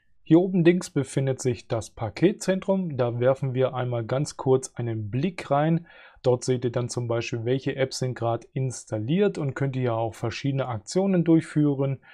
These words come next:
ob dieser Status, also ob diese Anwendung dann auch läuft. Dann können wir hier auch Aktualisierungen, äh, einsehen und durchführen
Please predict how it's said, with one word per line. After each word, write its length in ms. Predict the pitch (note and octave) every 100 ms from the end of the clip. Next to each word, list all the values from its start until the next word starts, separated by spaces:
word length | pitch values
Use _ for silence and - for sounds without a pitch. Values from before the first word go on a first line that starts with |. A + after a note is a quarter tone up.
| - - -
ob 260 | F3 F3 -
dieser 360 | C#3 B2 A#2+
Status, 560 | G#2+ C3 C3 C3 B2 -
also 280 | C#3 A2 A2+
ob 180 | C#3 -
diese 260 | B2+ A#2
Anwendung 440 | B2 C3+ B2+ B2 A#2+
dann 140 | A#2+
auch 200 | A2 -
läuft. 480 | B2+ F#3 A3+ - - - - -
Dann 180 | - C3+
können 300 | - C3+ C3
wir 100 | A#2+
hier 260 | A2 C3+ C3+
auch 260 | B2+ -
Aktualisierungen, 1080 | C3+ - A#2+ A2 - F#3 F#3 F3+ F3+ E3+ E3
äh, 260 | D#3 D3 C#3
einsehen 600 | D3 D3+ C#3+ C3 C#3 C#3+
und 180 | C3 A#2+
durchführen 680 | C#3+ - C#3 C3+ C3 B2